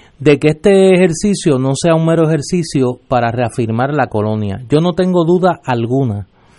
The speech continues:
que en un referéndum estadidad sí o no, él no va a ganar. Y es predecible que debe ganar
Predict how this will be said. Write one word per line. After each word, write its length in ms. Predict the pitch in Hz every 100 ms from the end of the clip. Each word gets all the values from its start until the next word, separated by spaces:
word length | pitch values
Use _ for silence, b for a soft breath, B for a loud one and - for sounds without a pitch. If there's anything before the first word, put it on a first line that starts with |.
| b b b b _
que 120 | -
en 120 | 120 120
un 420 | 135 151 156 156
referéndum 600 | 156 151 151 151 156 151
estadidad 400 | 139 147 139 143
sí 140 | 139 160
o 60 |
no, 200 | 160 175 -
él 200 | 123 117
no 140 | 127
va 80 | 135
a 40 |
ganar. 440 | 113 95 90 80 - _ b b b b -
Y 160 | 120
es 80 | 113
predecible 680 | - 143 135 123 185 180 131
que 120 | 117
debe 260 | 113 120
ganar 420 | 127 139 175 180